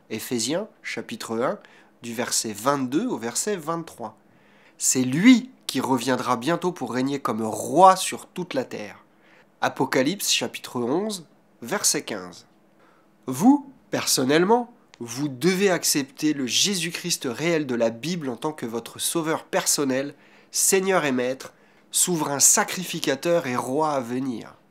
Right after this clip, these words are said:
Votre engagement envers le Christ doit être entier et loyal. Ce qui suit est un point très important. Vous ne devez pas seulement accepter la personne de Jésus. Il faut également croire à son message,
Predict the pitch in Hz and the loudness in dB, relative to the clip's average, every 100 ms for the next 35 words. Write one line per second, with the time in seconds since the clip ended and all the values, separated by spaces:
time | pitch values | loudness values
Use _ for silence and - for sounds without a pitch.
0 | _ _ _ _ - - - _ 123 139 | _ _ _ _ -20 -20 -20 _ 0 0
1 | - 247 269 233 214 226 214 170 156 156 | 4 6 8 6 4 4 4 2 0 -2
2 | - 185 180 - 123 123 120 120 - - | -4 -6 -6 -10 -6 -6 -4 -8 -8 -14
3 | - 175 170 - - 180 185 - 117 117 | 0 2 2 0 -2 -2 -2 -4 -8 -6
4 | 120 123 123 113 101 113 - _ - - | -4 -4 -4 -6 -10 -14 -20 _ -20 -20
5 | - - - 156 196 185 - 220 208 - | -18 0 0 2 4 4 4 2 0 0
6 | 139 131 185 180 - - 190 170 151 113 | -2 -2 -4 -4 -4 -4 -2 -4 -6 -12
7 | - 120 _ _ _ - _ _ 131 151 | -14 -20 _ _ _ -20 _ _ 2 6
8 | 151 165 160 160 143 - - 151 165 139 | 8 8 6 4 2 2 2 2 2 0
9 | - 131 - 147 110 - 139 - 151 131 | -2 -4 -4 -4 -4 -4 -4 -2 -4 -4
10 | 113 107 110 127 117 104 - _ _ _ | -6 -6 -6 -6 -6 -14 -20 _ _ _
11 | _ _ - - - 151 - 185 180 254 | _ _ -20 -18 -8 -8 2 2 4 0
12 | 233 202 196 196 208 - 202 202 165 156 | 0 2 4 4 2 4 0 0 0 -2
13 | 156 143 175 180 - 135 151 160 | -2 0 2 2 0 0 -2 -4